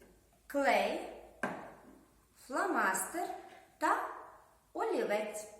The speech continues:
Спочатку беремо з вами такий квадрат, беремо ножиці, дуже обережно.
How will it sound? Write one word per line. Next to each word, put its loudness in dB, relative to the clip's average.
Спочатку 4
беремо 4
з 2
вами 4
такий 0
квадрат, 4
беремо 2
ножиці, 2
дуже 6
обережно. 8